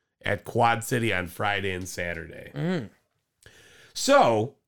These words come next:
Speaker 1: good job, Quad City, because they decided just to get onto the fucking ice, invited everyone on,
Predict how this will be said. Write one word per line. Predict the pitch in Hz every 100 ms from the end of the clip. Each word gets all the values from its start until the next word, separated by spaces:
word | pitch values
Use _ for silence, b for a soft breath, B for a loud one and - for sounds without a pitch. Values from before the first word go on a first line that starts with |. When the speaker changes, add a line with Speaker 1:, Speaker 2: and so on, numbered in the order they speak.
| _ _ _ 131
Speaker 1:
good | 139 262
job, | 262 262 254 240 -
Quad | 190 180 175 165
City, | - 139 98 92 135 - _ _ _ _ _ _ _ _ _ _ _
because | 151 139 180 165 160 135
they | 131 170
decided | 196 190 175 156 151 151
just | 117 143 -
to | 135
get | 98 123 139
onto | 135 131 131 139
the | 127
fucking | 110 127 131
ice, | 101 95 98 - b b b -
invited | 131 143 151 165 147
everyone | 139 143 156 156 160
on, | 131 107 104 104